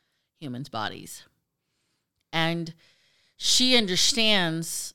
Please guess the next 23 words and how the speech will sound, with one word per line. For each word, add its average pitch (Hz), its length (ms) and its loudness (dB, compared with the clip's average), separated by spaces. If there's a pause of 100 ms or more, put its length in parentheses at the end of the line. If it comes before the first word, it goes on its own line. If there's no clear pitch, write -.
(100)
that 175 200 -2
she's 190 300 0
on 180 220 4
her 165 160 0
own, 185 380 0 (1300)
and 170 320 2
she - 180 0
prepares, 156 800 -4 (260)
you 170 120 -10
know, 147 220 -10 (760)
but 175 260 2
I 180 100 0
don't 190 300 -2
think 185 280 -4
she - 260 0
realizes 170 1120 -2 (200)
how 175 680 2 (2750)
it's, - 260 -8
it's 208 200 0
a 185 140 2
massive 196 500 4
invasion, 156 540 -4
so. 113 340 -10